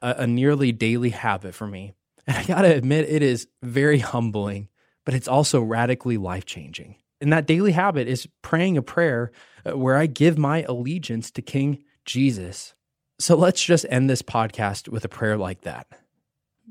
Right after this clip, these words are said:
Pray with me. "Jesus, I bend my knee before you. You are my King. You are my Lord. You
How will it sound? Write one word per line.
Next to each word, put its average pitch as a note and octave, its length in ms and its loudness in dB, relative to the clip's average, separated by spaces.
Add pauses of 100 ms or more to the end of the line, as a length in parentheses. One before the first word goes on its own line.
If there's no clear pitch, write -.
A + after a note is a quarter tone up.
(140)
Pray A2 200 -4
with F2 160 -14
me. F#2 120 -16 (400)
"Jesus, A#2+ 580 -2 (100)
I D#3 240 4
bend C3 340 2
my A#2+ 220 0
knee G#2+ 340 -4
before G#2 480 -8
you. F#2 360 -10 (560)
You B2+ 580 4 (220)
are A#2 140 -4
my G#2 200 -2
King. F2 340 -12
You C#3 560 2 (220)
are G2 160 -6
my A2 220 -4
Lord. G2+ 460 -4
You C#3+ 440 2